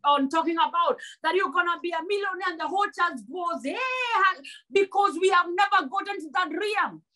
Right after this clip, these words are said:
I tell you, if there is a time, there is so many opportunities of making money, it is now. You're asking, "Pastor Joyce, how?" Just get in the spirit.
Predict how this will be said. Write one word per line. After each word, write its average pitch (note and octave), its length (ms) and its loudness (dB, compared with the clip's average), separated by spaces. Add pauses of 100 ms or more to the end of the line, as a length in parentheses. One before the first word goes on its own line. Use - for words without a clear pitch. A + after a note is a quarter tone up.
(220)
I E4 240 -2
tell G#4 280 -4
you, G4 240 4 (180)
if F4 140 0
there D#4+ 120 -4
is D#4+ 100 -4
a D4+ 100 -6
time, G4+ 520 2
there D4+ 220 2
is B3+ 240 -4 (220)
so - 260 0 (320)
many F#4+ 240 0
opportunities F#4 800 0
of C#4+ 200 2
making E4 420 0
money, F#4 320 4
it D#4 260 -2
is C4+ 100 -4
now. C#4 320 0 (1500)
You're C4 160 -8
asking, F4+ 340 0
"Pastor D4+ 260 -2
Joyce, D#4+ 280 0
how?" C4+ 380 2 (200)
Just C#4 280 -2
get D4+ 180 -4
in C4+ 80 -2
the A#3 100 -6
spirit. A#3+ 400 -6